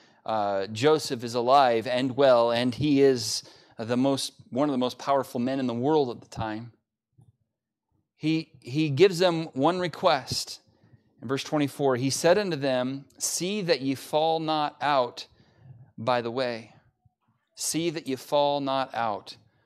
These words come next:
by the way." So he sends them home with one final request.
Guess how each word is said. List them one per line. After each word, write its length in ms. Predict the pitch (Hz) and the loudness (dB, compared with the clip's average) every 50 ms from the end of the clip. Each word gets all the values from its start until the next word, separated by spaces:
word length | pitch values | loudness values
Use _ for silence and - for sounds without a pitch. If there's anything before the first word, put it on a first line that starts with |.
| _ _ _ _ _ - | _ _ _ _ _ -8
by 220 | 101 107 113 113 | -2 0 0 0
the 100 | 110 113 | 0 0
way." 280 | 113 120 113 110 104 98 | 0 0 0 0 -2 -4
So 300 | - - - 131 127 123 | -4 -2 0 2 2 2
he 140 | 127 131 | 0 -2
sends 360 | 123 - - 156 160 170 170 160 | -4 -2 0 0 0 0 0 -2
them 140 | 190 180 | -4 -2
home 280 | 151 156 160 156 147 135 | 0 2 2 4 2 2
with 140 | 131 113 - | 0 -2 -2
one 200 | 131 131 131 131 | -2 0 0 0
final 280 | - - 139 135 139 | 0 0 0 2 0
request. 720 | 139 139 135 - 143 131 120 113 117 - - - - - | -2 -4 -2 0 2 2 2 2 -2 -8 -10 -10 -10 -12